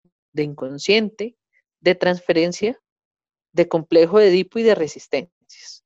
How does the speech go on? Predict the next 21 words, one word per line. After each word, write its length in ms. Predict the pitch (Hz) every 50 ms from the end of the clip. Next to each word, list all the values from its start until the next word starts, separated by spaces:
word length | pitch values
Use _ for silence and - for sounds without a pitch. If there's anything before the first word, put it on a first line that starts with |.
| _ _ _
Pero 260 | 208 214 185 170 156
en 100 | 151 147
otras 380 | 143 - - 160 165 165 - _ _ _ _ _ -
ocasiones 680 | - 175 - - 175 160 - 147 139 139 147 151 -
era 320 | 170 160 156 147 147 151 - -
un 120 | 160 156
poco 280 | 147 - 131 - - 143
más 220 | 139 151 156 151
laxo. 340 | 196 226 208 - - - - _ _
Para 560 | - 160 147 143 139 135 135 147 - 160 160 - _ _ _ _ _ _ _ _ _ _ _
exigir 720 | - 160 156 - - - - - 170 - - 185 196 202 185
estos 300 | 185 180 - 190 180 -
pilares 420 | - - 175 165 147 131 131 139 -
fundamentales. 840 | 165 160 156 143 147 - 151 - - - - - - - - _ _ _ _ _ _ _ _ _ _ _ _ _ -
A 100 | 147 165
nivel 340 | 170 175 170 175 175 - -
técnico, 480 | 233 226 226 247 277 277 - 320 320
además, 420 | 294 202 160 143 143 147 196 226 -
eso 420 | 170 160 - - 175 185 190 226 -
era 320 | - 170 175 180 196 214 -
teóricamente. 720 | - 160 151 147 151 147 - 190 214 262 - - - _